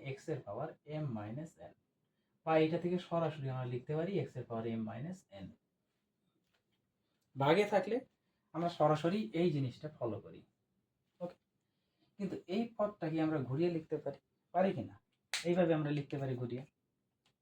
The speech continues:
এই পদটাকে আমরা ঘুরিয়ে এইভাবে লিখি। এবং এই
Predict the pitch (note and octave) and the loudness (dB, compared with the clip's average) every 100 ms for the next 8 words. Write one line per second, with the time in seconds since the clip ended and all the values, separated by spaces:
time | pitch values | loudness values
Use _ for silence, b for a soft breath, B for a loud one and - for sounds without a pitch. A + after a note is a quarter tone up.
0 | _ _ _ _ _ _ _ _ _ _ | _ _ _ _ _ _ _ _ _ _
1 | _ _ _ _ - - _ _ - F3+ | _ _ _ _ -20 -20 _ _ 0 0
2 | F3 B2+ C3 B2+ C#3 D3+ B2+ C#3 - - | 2 0 -2 -2 0 -2 -2 -2 -2 -2
3 | C3+ A#2 G#2 F2+ F2+ - _ _ _ _ | -4 -4 -6 -12 -16 -20 _ _ _ _
4 | _ _ _ _ _ _ _ _ - D#3 | _ _ _ _ _ _ _ _ -6 0
5 | F#3+ - F3+ | 2 0 0